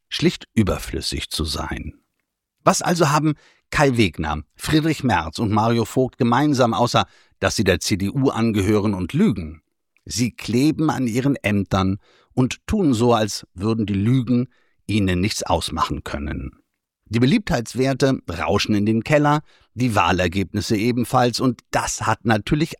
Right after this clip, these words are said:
auch mit dem Internet zu tun. Denn ihre Lügen kehren im digitalen Raum ewig wieder,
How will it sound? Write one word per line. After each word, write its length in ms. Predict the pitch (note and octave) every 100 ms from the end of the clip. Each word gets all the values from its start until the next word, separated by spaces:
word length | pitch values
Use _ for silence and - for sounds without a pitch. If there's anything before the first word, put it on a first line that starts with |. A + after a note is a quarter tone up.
| -
auch 300 | A#3+ A3+ -
mit 160 | G2
dem 100 | A2
Internet 480 | G#2 C3+ B2+ B2 B2
zu 140 | - D3+
tun. 420 | - F2 D#2 - _ _ _ _
Denn 340 | - B2+ C3+ C3+ _ -
ihre 260 | F#3+ B3 G#3+
Lügen 460 | F3 A#2 F2 F2 _ _ _ _
kehren 360 | - C3+ C#3 B2+
im 180 | B2
digitalen 680 | F#2 C#3 E3 D3+ D3+ D3+ D#3
Raum 560 | B2+ G2+ F#2 G2 G#2 G2+ _
ewig 600 | A#2 B2+ C3+ C3 C3 - G2+
wieder, 440 | G2 D#2+ E2 E2+